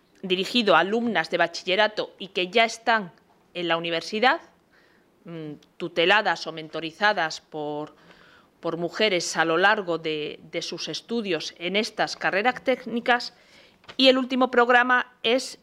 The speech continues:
el Real Work, que es cuando esas mujeres se incorporan ya al mercado laboral. Entre las novedades que hemos ido introduciendo, además de,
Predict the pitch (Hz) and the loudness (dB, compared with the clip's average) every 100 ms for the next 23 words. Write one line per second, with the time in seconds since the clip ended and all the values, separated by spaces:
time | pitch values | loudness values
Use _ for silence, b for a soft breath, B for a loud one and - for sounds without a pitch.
0 | - 233 269 208 208 208 160 156 160 147 | 2 2 2 -2 0 2 2 0 -6 -6
1 | - - _ _ _ - _ 196 196 - | -8 -20 _ _ _ -20 _ -2 -2 -4
2 | - 170 170 196 220 220 233 226 240 269 | -6 -4 -2 -2 -2 -2 -4 -2 0 0
3 | 277 B B B B - 180 180 185 175 | -2 B B B B -6 -4 0 0 2
4 | 180 202 208 208 196 208 247 - - 180 | 4 4 4 2 2 2 2 -4 -6 -4
5 | 170 165 - 170 180 170 151 147 135 135 | -4 -6 0 2 4 2 2 -2 -6 -8
6 | _ B B B B B - _ - - | _ B B B B B -20 _ -4 0
7 | 208 202 208 220 208 214 262 262 202 - | 2 4 4 4 2 4 4 4 -2 -4
8 | 208 214 208 240 208 185 185 180 175 170 | -2 -2 -2 -2 -2 -4 -2 -2 -2 -4
9 | 233 226 190 165 165 185 202 208 175 175 | -2 0 2 0 2 2 2 0 -6 -2
10 | 165 160 - - | -2 -2 -6 -12